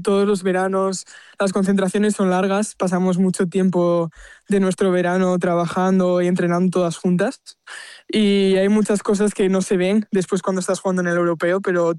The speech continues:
entre nosotras las sabemos de sobra, eh, pues esos momentos duros, todos los entrenos, todos los días,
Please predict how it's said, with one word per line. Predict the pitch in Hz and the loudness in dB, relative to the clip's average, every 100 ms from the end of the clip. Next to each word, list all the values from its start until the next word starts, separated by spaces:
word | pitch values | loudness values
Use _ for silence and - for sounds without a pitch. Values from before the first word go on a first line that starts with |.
| - | -2
entre | 185 180 | 0 0
nosotras | 165 170 175 180 185 - - - - | -2 -2 -4 -2 -4 -8 -20 -20 -4
las | 185 175 | -2 0
sabemos | 196 175 185 185 | 0 2 2 2
de | 185 | 0
sobra, | 175 180 196 240 - - _ | 0 0 -2 -4 -12 -20 _
eh, | 180 170 165 156 156 156 | -2 0 2 0 0 -2
pues | 156 156 - | -4 -4 -2
esos | 175 175 | -2 0
momentos | 170 175 170 165 | 2 2 0 0
duros, | 196 202 180 180 180 | 2 2 2 0 -2
todos | - 180 | 0 0
los | 175 180 | 0 0
entrenos, | 170 185 180 180 170 165 | 0 0 0 0 0 0
todos | 175 | 0
los | 165 165 | 0 0
días, | 180 170 170 - | 0 0 0 -4